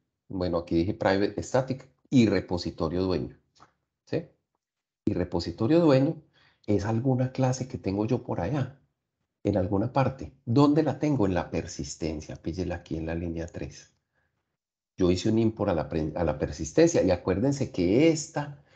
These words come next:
esta consolita, este programita, o, o más bien la consola tenía una referencia agregada. Les voy a mostrar. La consola tiene una referencia agregada a la persistencia. Esa la habíamos hecho ya. Cuando dijimos el include mascot persistencia,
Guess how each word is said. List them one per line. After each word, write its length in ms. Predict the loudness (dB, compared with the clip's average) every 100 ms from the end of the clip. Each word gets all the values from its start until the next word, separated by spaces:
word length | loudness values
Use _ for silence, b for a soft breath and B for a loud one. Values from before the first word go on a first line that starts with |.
| b b b -6
esta 320 | -4 -2 -2
consolita, 600 | 2 2 4 2 2 0
este 180 | -4 -4
programita, 760 | 0 0 2 0 -2 -2 -8 -4
o, 80 | -2
o 300 | -2 0 0
más 200 | 2 2
bien 420 | 2 2 -2 -10 _ _
la 160 | -4 0
consola 480 | -2 0 0 0
tenía 260 | 0 -2 0
una 180 | 0 0
referencia 600 | 0 -2 -4 -4 -2 -2
agregada. 640 | -2 -2 -2 -4 -4 -8 b b b b _
Les 140 | -10 -6
voy 100 | -4
a 40 |
mostrar. 520 | -6 -8 -6 -6 -8 b b b _
La 220 | -2 -2 0
consola 420 | 0 4 2 2
tiene 200 | 0 0
una 120 | 0
referencia 540 | 0 -2 -2 -2 -2
agregada 320 | -2 -2 -2 -2
a 60 |
la 140 | -4 -4
persistencia. 680 | -6 -8 -6 -2 -2 -4
Esa 140 | -4 -2
la 100 | 0
habíamos 380 | 0 -2 -4 -6
hecho 220 | -6 -4
ya. 280 | -4 -4 b b b b _ _
Cuando 260 | -2 2 4
dijimos 360 | 4 4 4
el 100 | 4
include 360 | 2 2 4 4
mascot 380 | 2 0 -4 -2
persistencia, 760 | -2 -2 0 4 4 4 -6